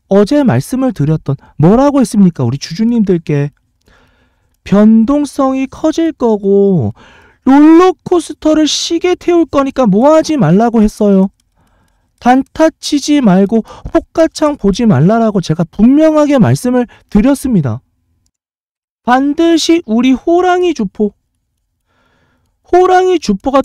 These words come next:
또다시 난동을 부릴 것이다. 장어랑 홍삼을 먹고 또다시 난동을 부릴 거라고 했는데 역시나 우리 호랑이 주포가 난동을 좀 부리고 있습니다. 우리 주주님들. 음? 이 호랑이 놈 머릿속에 도대체 뭐가 들어있는 거야, 지금?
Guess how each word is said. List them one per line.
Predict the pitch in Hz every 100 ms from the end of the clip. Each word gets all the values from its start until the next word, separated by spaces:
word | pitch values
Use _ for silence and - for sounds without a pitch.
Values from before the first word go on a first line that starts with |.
| -
또다시 | 330 330 330 311 311
난동을 | 233 156 233 277 320 349 359 330
부릴 | 196 240
것이다. | - 214 208 196 196
장어랑 | - 185 233 294 311 294
홍삼을 | 262 320 320 320 320 339
먹고 | 269 202 - 247 - _ -
또다시 | 330 359 339 339
난동을 | 285 170 208 311 330
부릴 | - 214
거라고 | 226 226 208
했는데 | 233 277 220 208 - - _ _ -
역시나 | 302 - - 381 381 349 320
우리 | 196 202
호랑이 | 214 262 285 285 285
주포가 | 226 - 226
난동을 | 185 139 226 294 311
좀 | 302 262
부리고 | 214 254 262
있습니다. | 180 185 330 320 247
우리 | 190 175 175
주주님들. | 151 180 175 131 113 - _ _ _ _ _ _
음? | 160 - _ _ _ _ _ -
이 | 254
호랑이 | - 370 381 381 381 370
놈 | 370 233
머릿속에 | 226 269 294 277
도대체 | 233 190 - 247 - _ -
뭐가 | 190 233 330
들어있는 | 349 247 226 214 202
거야, | 190
지금? | 190 156 160 165